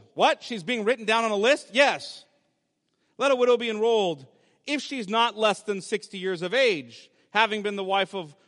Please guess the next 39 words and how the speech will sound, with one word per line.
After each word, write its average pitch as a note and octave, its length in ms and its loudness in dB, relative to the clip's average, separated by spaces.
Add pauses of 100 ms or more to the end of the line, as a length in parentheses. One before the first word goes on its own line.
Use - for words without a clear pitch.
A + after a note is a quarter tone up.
(140)
one F3+ 220 -2
husband, E3+ 460 -2 (160)
and G3 120 -2
having G#3 280 2
a G3 40 -6
reputation F#3 840 -6 (260)
for G3+ 200 -2
good F3 180 -4
works." A#3+ 320 0
In B3 80 -2
other C#4 120 0
words, G#3+ 220 -2 (160)
if D#4 220 -2
there's D#4 180 -2
a B3+ 80 0
widow A3+ 280 4
who's A#3+ 200 -4
sixty - 300 -10
years A3+ 340 -2
or A3 60 -2
older, G#3 560 -2 (280)
enroll B3 560 2
her A3 280 0 (200)
if C4 200 -2
she B3 420 -6 (380)
has A3+ 140 2
been A#3 140 -2
the A#3 80 2
husband A3+ 340 0
of G3+ 80 -6
one G#3+ 220 -2
wife A3 360 0
and F#3+ 260 -6 (260)
if A3+ 220 2
she, A3 500 -6 (260)
um, F#3 400 0 (380)
is A3 240 0
in A3 220 -2
need G#3 460 -4